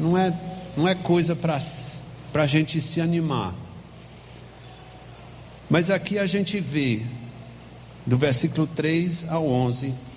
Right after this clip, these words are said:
ah, o vazio da vida sem Deus. Na primeira parte, do versículo três a seis, a gente vê o homem fraco.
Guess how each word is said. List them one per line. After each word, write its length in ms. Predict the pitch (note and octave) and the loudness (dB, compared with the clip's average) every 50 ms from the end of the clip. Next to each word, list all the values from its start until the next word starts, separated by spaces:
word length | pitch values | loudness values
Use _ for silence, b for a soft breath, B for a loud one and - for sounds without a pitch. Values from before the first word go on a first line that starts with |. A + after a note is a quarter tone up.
| B B B B B B B - - | B B B B B B B -12 -4
ah, 140 | A#2 A2 A2+ | -2 -2 0
o 200 | A2+ B2 C#3+ C#3 | 2 2 2 2
vazio 560 | A#2+ C#3 D#3 D3+ C3+ A#2+ A#2 C3 E3 G3 F#3+ | 4 4 4 4 4 2 2 2 2 2 2
da 160 | D#3+ E3 D3+ | 2 0 0
vida 580 | C3+ A#2 A2 B2+ C3 C3 A#2 G#2+ G#2 G2 F#2+ F#2 - - - - - - | 0 0 0 2 2 2 0 -2 -2 -2 -4 -4 -6 -8 -14 -14 -10 -6
sem 280 | - - C3+ C3+ C3 | -2 0 2 2 2
Deus. 600 | A#2+ G2+ G2+ G2 E2+ E2+ D#2+ D2+ - - - - - - - - - - - - - - - - - - - - - - - - - | 2 2 2 0 0 0 -2 -2 -4 -4 -6 -6 -10 -12 -14 -14 -14 -16 -16 -16 -16 -14 -14 -14 -16 -16 -16 -16 -14 -12 -10 -2 2
Na 140 | C3+ C3+ C#3 | 4 4 4
primeira 400 | C3+ D#3 D#3 D#3+ G3 G#3 G#3 F3+ | 4 4 4 6 6 6 4 2
parte, 580 | - - D3+ D#3+ D#3 C#3+ B2+ - - - G#2+ | 0 -2 -4 -2 -2 -2 -4 -4 -4 -4 -4
do 120 | F#2 F#2 G2+ | -4 -4 0
versículo 460 | A2 A#2+ A#2 - - A#2+ B2 D3+ C#3 | 0 0 0 0 -2 -2 -2 -4 -4
três 540 | A#2+ B2+ C3 C3+ C#3+ C3+ B2+ A#2 A#2+ - - - | -2 0 0 2 2 2 0 0 -2 -4 -6 -4
a 120 | - A#2 A2 | -2 -2 -2
seis, 760 | - - - - - D#3+ D#3+ C#3 A2+ F#2+ F2 E2+ - - - - - - - - - - - - - B B B B B B B - | -2 -2 -2 0 0 0 0 0 0 -2 -2 -4 -6 -6 -8 -12 -14 -16 -18 -18 -18 -18 -18 -18 -18 B B B B B B B 2
a 100 | B2+ C3+ | 2 2
gente 400 | B2 B2 D3+ D#3 D#3 D#3 - E3 | 4 4 4 4 2 2 0 -2
vê 460 | B2+ G#2+ - C3+ C#3 D3 D3+ D3+ C#3 C#3 - - - - | -2 0 0 2 2 2 0 -2 -4 -6 -10 -10 -4 0
o 60 | B2 | 2
homem 320 | C3 C#3+ D3 E3 E3+ E3 | 2 4 4 4 4 2
fraco. 520 | D#3+ - - - A#2+ G#2 F2+ - - - | 2 0 0 0 0 0 0 -2 -4 -6